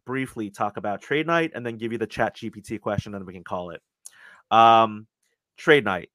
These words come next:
I think you and I have talked about this. I went to my first trade night and I was overwhelmed because I thought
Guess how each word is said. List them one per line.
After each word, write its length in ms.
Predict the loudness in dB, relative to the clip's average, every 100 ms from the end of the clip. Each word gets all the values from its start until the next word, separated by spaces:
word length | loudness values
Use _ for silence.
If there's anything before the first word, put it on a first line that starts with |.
| _ _ _
I 40 | -10
think 180 | -10 -6
you 80 |
and 60 | -2
I 40 |
have 80 | 0
talked 200 | 0 -2
about 140 | -4 -8
this. 240 | -14 -16 _ _ _ _ _ 0
I 180 | 2
went 140 | 2 0
to 80 | -2
my 80 |
first 220 | 0 -2 0
trade 220 | -2 2
night 280 | 2 2 -2
and 100 | -4
I 100 | 0
was 200 | 0 -2 -8
overwhelmed 600 | -8 -6 -4 -4 -4 -10 -14
because 180 | -8
I 100 | -8
thought 280 | -4 -2 -2